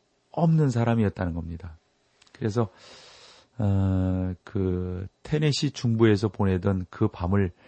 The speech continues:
이 목사님이 결코 잊을 수 없다고 하시면서, 어, 그 여인은 잎사귀로 무성한 단풍나무 밑으로 기어들었다는 거예요.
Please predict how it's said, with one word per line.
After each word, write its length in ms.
이 100
목사님이 460
결코 360
잊을 320
수 160
없다고 380
하시면서, 640
어, 320
그 220
여인은 420
잎사귀로 640
무성한 640
단풍나무 920
밑으로 500
기어들었다는 760
거예요. 340